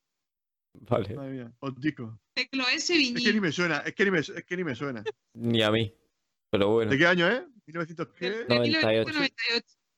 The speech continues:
Speaker 3: Me decepcionó,
Speaker 2: Noventa y ocho.
Speaker 3: no sé, no. Pensaba
Speaker 2: Bueno,
Speaker 3: que
Speaker 2: no
Speaker 3: me iba
Speaker 2: pasa
Speaker 3: a gustar más.
Speaker 2: ¿Pero
Speaker 3: Las,
Speaker 2: por qué
Speaker 3: The
Speaker 2: te
Speaker 3: Last
Speaker 2: decep-
Speaker 3: Days of Disco.
Speaker 2: Sí, pero ¿por qué te decepcionó? O sea,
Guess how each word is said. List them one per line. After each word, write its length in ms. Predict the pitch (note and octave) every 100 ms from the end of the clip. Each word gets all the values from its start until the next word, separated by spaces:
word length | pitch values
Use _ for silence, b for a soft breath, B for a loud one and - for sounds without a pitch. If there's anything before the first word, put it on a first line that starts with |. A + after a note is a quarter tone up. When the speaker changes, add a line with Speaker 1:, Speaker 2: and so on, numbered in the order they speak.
| _ _ -
Speaker 3:
Me 140 | A#3
decepcionó, 640 | B3+ B3 B3+ A#3 B3 B3+ C#4+
Speaker 2:
Noventa 140 | C#4+
y 40 | C#4
ocho. 100 | C#4
Speaker 3:
no 60 |
sé, 340 | C#4+ - C4 B3+ -
no. 280 | C4 B3 A#3+ _ _ _ _ _ _ _ _ _ _ _ _
Pensaba 280 | G#3+ A3 C#4
Speaker 2:
Bueno, 140 | C4+
Speaker 3:
que 40 | C4+
Speaker 2:
no 60 |
Speaker 3:
me 60 | C4
iba 80 | B3+
Speaker 2:
pasa 40 |
Speaker 3:
a 40 | A#3+ _ - A3
gustar 20 | G#3
más. 100 | A3 - _ _ _
Speaker 2:
¿Pero 140 | G#3 A#3
Speaker 3:
Las, 80 | D#4
Speaker 2:
por 120 | C4+
qué 60 | -
Speaker 3:
The 60 |
Speaker 2:
te 60 | B3
Speaker 3:
Last 180 | D4 D#4+
Speaker 2:
decep- 60 | - -
Speaker 3:
Days 200 | F#4 _ _
of 80 | _ -
Disco. 540 | C4 C4 A3 G#3 G3+ _ _ _ _
Speaker 2:
Sí, 160 | - C#3
pero 120 | C3
¿por 120 | B2+
qué 80 | D3+
te 160 | D3 D3+
decepcionó? 680 | D3+ D3+ D#3 C#3 C#3+ B2
O 80 | A2+
sea, 220 | D3+ A2